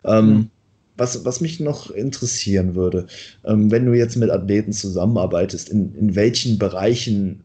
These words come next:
Speaker 1: m-, möchtest du dich idealerweise mit, äh, so hinsichtlich der Session A P bewegen? Ich meine, wir haben hier so die Skala von, von null bis zehn.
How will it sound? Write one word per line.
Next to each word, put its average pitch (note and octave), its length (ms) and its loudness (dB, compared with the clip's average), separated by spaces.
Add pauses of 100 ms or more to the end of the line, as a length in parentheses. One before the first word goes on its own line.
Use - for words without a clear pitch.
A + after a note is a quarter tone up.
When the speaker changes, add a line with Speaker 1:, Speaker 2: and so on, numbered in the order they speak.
(160)
Speaker 1:
m-, E2+ 600 -8
möchtest A2+ 360 0
du G#2 60 -6
dich G2 220 -4
idealerweise G#2 680 2
mit, - 480 -6
äh, D#2+ 300 -10
so G2 100 -6
hinsichtlich G#2+ 400 0
der G2 120 -2
Session G#2 320 -2
A F#2 120 -4
P G2+ 200 -4
bewegen? F#2+ 500 -2 (300)
Ich - 80 -14
meine, G#2 120 2
wir G2 140 0
haben G#2 160 2
hier G#2+ 220 4
so G#2 100 -2
die G2+ 100 -2
Skala G#2 520 2
von, G#2 440 -4 (140)
von G#2 240 -4
null G#2+ 240 2
bis G#2 320 -2
zehn. A#2 440 2